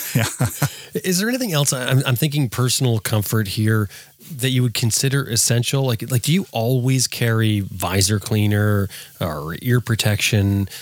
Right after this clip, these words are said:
Speaker 2: A-, and I, I know I sort of said at the start, you know, that, that we were, we, we'd agreed we weren't gonna talk about, um, you know, your riding suit, et cetera. But I'm, I'm thinking these things aren't really things that are, are thought about necessarily all the time.
Speaker 1: Yeah.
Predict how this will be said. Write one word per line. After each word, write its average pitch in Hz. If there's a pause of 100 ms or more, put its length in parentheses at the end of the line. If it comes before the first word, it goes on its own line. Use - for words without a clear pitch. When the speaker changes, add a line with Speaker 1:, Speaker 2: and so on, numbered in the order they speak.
(120)
Speaker 2:
A-, 107
and 107
I, 107
I 110
know 120
I 110
sort 135
of 110
said 117
at 110
the -
start, 104
you 110
know, 98
that, 107
that 110
we 110
were, 104
we, 107
we'd 104
agreed 107
we 104
weren't 110
gonna 104 (300)
talk 120
about, 104
um, 95 (280)
you 113
know, 107
your 113
riding 117
suit, 107
et 95
cetera. 101
But 104
I'm, 113
I'm 120
thinking 180
these 143
things 120
aren't 117
really 113
things 110
that 98
are, 104
are 110
thought 117
about 101
necessarily 104
all 90
the 92
time. 87 (240)
Speaker 1:
Yeah. 85